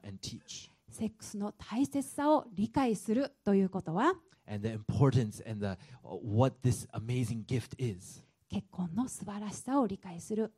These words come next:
Speaker 2: 大きな鍵の一つです。
Speaker 1: And how important that
Speaker 2: Mm.
Speaker 1: sex is, this special, amazing part of marriage.
Speaker 2: 聖書は何と言ってるんでしょうか？
Speaker 1: So what does the Bible say?
Speaker 2: えー、先ほどのお店のお姉さん。
Speaker 1: So the,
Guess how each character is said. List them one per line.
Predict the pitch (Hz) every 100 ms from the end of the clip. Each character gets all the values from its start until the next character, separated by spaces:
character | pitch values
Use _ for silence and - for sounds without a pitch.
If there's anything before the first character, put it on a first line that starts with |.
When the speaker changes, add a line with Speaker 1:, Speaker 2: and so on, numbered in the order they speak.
| -
Speaker 2:
大 | 233 233 220
き | - 214
な | 240 233 _ _ _
鍵 | 220 214
の | 190
一 | 170 - 180
つ | -
で | 165 -
す。 | - -
Speaker 1:
And | 107
how | 104 113
important | 110 113 - 156 143 110
that | 101 95
Speaker 2:
Mm. | 95 95
Speaker 1:
sex | - 151 - -
is, | 143 123 104
this | 104 98 - -
special, | 139 123 135 120 - -
amazing | 95 101 123 127 104 117 104 _ _
part | - 90 131 - - _ - _ _
of | 104 95
marriage. | 92 - - - - - _ _ _ _ _ _ _ _ _ _ _ 240 _ -
Speaker 2:
聖 | 190
書 | -
は | 165
何 | 170 208 269
と | 247
言 |
っ | -
て | 196
る | 175
ん | 175
で | 165
し | 170
ょ |
う | 165
か？ | 175 - -
Speaker 1:
So | 127
what | 123 160
does | 175
the | 139
Bible | 143 147 127
say? | 123 110 117 _ _ _
Speaker 2:
え | 208
ー、 |
先 | 202 254 269
ほ | 277
ど | 269
の | 254 233
お |
店 | 262 262 262
の | 247
お |
姉 | 254 277
さ | - 98
ん。 | - _ _ -
Speaker 1:
So | 131 120
the, | 113 110